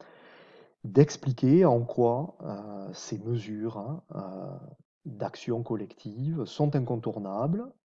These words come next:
et partant de là, en assurer la promotion, en assurer le lobbying contre, euh, euh, d'autres, euh, lobbies, euh,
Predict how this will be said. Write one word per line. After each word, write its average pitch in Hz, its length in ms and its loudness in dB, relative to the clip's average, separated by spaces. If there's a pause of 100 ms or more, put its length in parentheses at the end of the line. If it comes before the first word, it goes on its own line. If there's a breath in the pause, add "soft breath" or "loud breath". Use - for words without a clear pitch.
(340)
et 110 140 2
partant - 340 -2
de 98 100 -6
là, 107 400 0
en 120 140 0
assurer 123 400 0
la 113 80 0
promotion, 107 800 -6
en 107 120 -4
assurer 110 500 -2 (640 loud breath)
le 113 260 2
lobbying 120 680 4 (280)
contre, 123 720 -2
euh, 98 300 -10 (300)
euh, 117 60 -14 (540)
d'autres, 117 560 0 (160)
euh, 120 60 -12 (340)
lobbies, 113 560 2 (680 soft breath)
euh, 90 200 -10